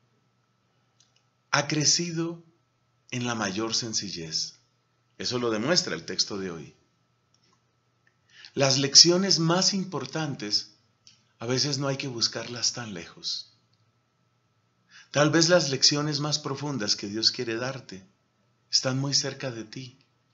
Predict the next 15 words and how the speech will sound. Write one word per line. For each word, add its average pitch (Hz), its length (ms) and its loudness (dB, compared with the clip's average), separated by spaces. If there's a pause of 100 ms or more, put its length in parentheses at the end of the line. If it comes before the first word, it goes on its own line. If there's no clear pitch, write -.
(880)
Están 120 300 -2
en 117 180 -6
tu 107 140 -8
casa, 107 560 -2 (1080)
están 135 320 2
en 151 100 0
la 143 100 0
sencillez 123 640 0
de 139 100 -4
lo 123 120 -6
cotidiano. 90 680 -8 (2000)
No 135 180 4
necesitamos 156 800 4
cosas 143 560 2
exóticas, 156 1200 0